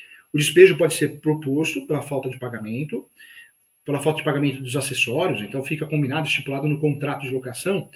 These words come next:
que o inquilino tem que pagar I P T U, que o inquilino tem que pagar condomínio, tem que pagar água, luz e não paga. Então, também seria um motivo pra fazer o despejo, não só por falta de pagamento dos aluguéis, mas também dos acessórios. Outro ponto importante, nós temos várias teses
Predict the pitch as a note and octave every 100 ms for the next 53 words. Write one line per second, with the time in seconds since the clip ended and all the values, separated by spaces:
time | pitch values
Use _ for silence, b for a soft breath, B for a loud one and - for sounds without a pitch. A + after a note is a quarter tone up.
0 | B B B B - D#3+ F3+ F3+ F#3 F#3+
1 | G#3+ A#3 A#3+ A3 B3+ - A3+ E3 G#3 F#3
2 | D3+ D#3+ F#3+ G#3 G3+ G3 G3+ G3+ E3+ D3
3 | A3+ E3+ D#3+ D#3 F3+ F#3 F3+ F3 G#3+ D3+
4 | F3 E3+ E3 C3 D#3+ F3 G#2 - _ -
5 | - - E3+ C3 C#3+ D#3+ F3+ D#3+ D3 D3
6 | - D3+ E3+ - F3 E3 - - b b
7 | b C#3+ F3+ - D#3 D3 D3+ C#3+ B2+ C#3
8 | C3 C3 C3 B2 C3 F#3 D#3+ F3 A3+ -
9 | B B B D3+ D3+ G3+ D#3 F#3+ F3+ D3
10 | - B2+ - - - - b b b b
11 | D4 D#4+ - A3 A3 G3 F#3 - E2+ G#2
12 | A#2+ F#3+ D#3+ B2 E3+ G3 - - C3 C#3
13 | D#3 E3+ -